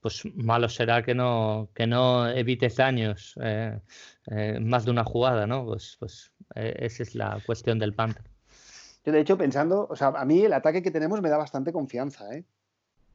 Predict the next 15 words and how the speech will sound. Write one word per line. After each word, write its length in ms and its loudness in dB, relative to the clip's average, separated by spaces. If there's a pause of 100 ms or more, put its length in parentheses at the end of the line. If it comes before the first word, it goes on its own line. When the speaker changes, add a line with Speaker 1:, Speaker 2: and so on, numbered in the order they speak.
(100)
Speaker 1:
Sí, 260 -6
a 60 -8
mí, 260 0
a 100 -2
mí 140 2
también. 380 -2
A 80 0
Speaker 2:
Eh, 20 2
Speaker 1:
ver, 320 4
Speaker 2:
si 120 0
ahora 180 4
en 40 6
Speaker 1:
tenemos 100 4
Speaker 2:
el 120 0
draft 400 4